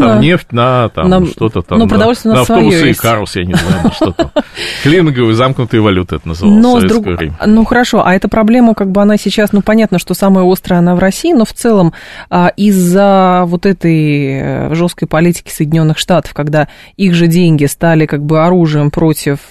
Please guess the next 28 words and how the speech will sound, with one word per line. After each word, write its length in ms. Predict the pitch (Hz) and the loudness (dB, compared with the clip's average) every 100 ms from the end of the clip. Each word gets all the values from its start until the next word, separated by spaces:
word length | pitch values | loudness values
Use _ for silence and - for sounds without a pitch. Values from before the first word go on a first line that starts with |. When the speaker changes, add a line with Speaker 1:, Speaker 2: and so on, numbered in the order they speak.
| - | -10
Speaker 2:
а, 480 | 143 143 143 139 139 - - - - | -4 -2 -2 -4 -4 -6 -6 -6 -6
экономическим 520 | - 180 180 - 165 | -2 0 0 -2 -4
оружием 260 | 165 160 | -2 -2
против 300 | 156 170 - | -2 -4 -2
России, 420 | 180 180 - 302 294 | -2 -2 0 0 2
это 320 | 196 190 202 | 0 0 0
же, 220 | 185 185 | 2 2
ну, 120 | 185 | 2
в 20 | 190 | 0
общем, 260 | - 180 - - - | 0 -4 -4 -18 -6
довольно 400 | 180 196 226 202 | -2 2 4 2
токсично 560 | 190 185 - 226 - 190 | 2 -4 0 -2 0 -2
и 240 | - 185 | 0 0
для 180 | 170 180 | 2 0
основ-, 400 | 175 185 185 185 - | 0 0 0 0 -4
остального 540 | - 185 226 294 190 | -4 2 4 4 2
мира. 440 | 143 139 - 156 - _ - | 0 -2 -8 -18 -20 _ -16
Ведь 120 | - | -6
продумывают 640 | 160 170 269 240 175 160 | -2 2 2 2 2 0
же. 160 | 160 - - | -2 -6 -4
Ну, 80 | 208 | -4
почему, 300 | - 349 294 | 0 2 2
например, 360 | 233 190 185 160 - - - | 2 2 0 0 -6 -16 -4
а, 220 | 170 175 | -2 0
сау-, 600 | 185 180 196 226 196 - | 2 2 2 2 0 0
саудовцы 480 | 190 202 208 - 165 | 0 0 0 -2 -4
стали 220 | - 160 | 0 0
торговать 500 | 160 156 160 175 175 | -2 -2 0 0 -2